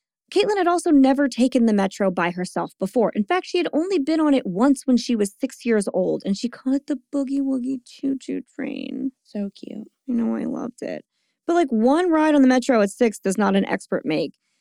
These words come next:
Speaker 1: And it was not in Caitlin's character to be able to navigate such a task for the first time without assistance. Caitlin was someone who would call her mom or her Aunt Pam when she didn't understand a single step in a simple recipe.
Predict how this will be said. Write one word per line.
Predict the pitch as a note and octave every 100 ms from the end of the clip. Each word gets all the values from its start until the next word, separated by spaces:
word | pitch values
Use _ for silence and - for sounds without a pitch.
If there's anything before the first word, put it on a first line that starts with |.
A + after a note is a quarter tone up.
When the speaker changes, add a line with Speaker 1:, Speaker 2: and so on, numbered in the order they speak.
| _ -
Speaker 1:
And | C#4+
it |
was | D4+ C#4
not | D4 F4+ A#4+
in | F#4+
Caitlin's | D#4+ D#4+ C4 A#3+
character | C4 B3+ A#3+ G#3+
to | -
be | G#3+ A3+
able | B3 B3
to | B3 A#3+
navigate | G#3+ A#3+ D4+ B3+ B3 A3
such | - G3+
a | F#3+
task | - A3 G3 F3+ - _ _ _
for | C#4
the | D4
first | C4+ A3 G#3+ -
time | F#3 F3 F3+ -
without | A3 - F3 E3 -
assistance. | G#3 D4 C#4 - D3+ - - _ _ _ -
Caitlin | D#4 C4 C4+
was | B3+
someone | C4+ B3 A#3
who | G3+ A3
would | G#3
call | - A3 A3
her | A3
mom | G#3 G3+ G#3+ A3
or | - G3
her | G#3
Aunt | F3 G3+ G3+
Pam | B3+ B3+
when | G#3
she | G3 A3+
didn't | A#3 A#3+ G#3+
understand | A3 A3 - A3 G3+
a |
single | F#3+ - A3+ G#3
step | G3 - A3 G#3
in |
a | G3
simple | - A#3 G3+
recipe. | F#3 B3 C4+ F#3 - -